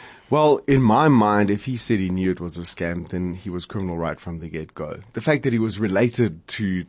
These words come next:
to the guy is really just sensationalist to me. But the fact that he knew it and he willingly engaged in it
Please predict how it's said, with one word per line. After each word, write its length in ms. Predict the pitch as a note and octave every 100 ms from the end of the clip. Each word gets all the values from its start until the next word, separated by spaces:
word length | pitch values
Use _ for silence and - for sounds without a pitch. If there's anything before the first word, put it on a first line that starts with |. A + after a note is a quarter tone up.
| _
to 140 | -
the 100 | F#2+
guy 220 | F2+ E2+ F2+
is 160 | F2
really 280 | F#2+ F#2+ F2+
just 220 | E2+ F2+
sensationalist 800 | - F2 F#2+ E2+ - D#2+ D#2 -
to 80 | E2
me. 180 | D2 D2+
But 220 | - F#2 - - - -
the 80 | G2
fact 220 | C3 D#3+
that 100 | E3+
he 80 | C3
knew 320 | A2 A2+ C3
it 140 | B2
and 80 | G#2+
he 80 | G#2
willingly 420 | F#2+ G#2 G#2+ G2
engaged 540 | F#2+ F2 G2 G2+ F2+ G2
in 80 |
it 180 | F2+ E2+